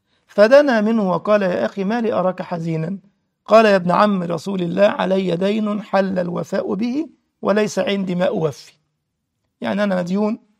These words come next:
والآن مفترض أسدد الدين وما عنديش. قال: "ومن الدائن؟" قال: "فلان". قال: "هيا بنا نذهب إليه، أكلمه أن يمهلك".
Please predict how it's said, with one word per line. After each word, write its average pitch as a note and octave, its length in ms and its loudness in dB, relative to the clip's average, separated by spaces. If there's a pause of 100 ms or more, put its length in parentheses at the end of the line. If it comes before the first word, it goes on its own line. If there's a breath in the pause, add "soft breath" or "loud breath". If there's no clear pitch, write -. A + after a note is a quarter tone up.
(880)
والآن G#3 720 0
مفترض G3 560 -4
أسدد F#3+ 400 -4
الدين F#3 240 -4
وما A#3+ 140 -2
عنديش. G#3+ 560 -8 (1700)
قال: A3 280 6
"ومن G#3 320 2
الدائن؟" F#3+ 560 -2 (520)
قال: D#4 260 -2
"فلان". F#3 340 -6 (560)
قال: A#3 240 0
"هيا G3 340 0
بنا F#3 220 -2
نذهب F3+ 360 -2
إليه، D#3+ 260 -10 (580)
أكلمه A#3 680 0
أن B3+ 100 0
يمهلك". A#3+ 600 -2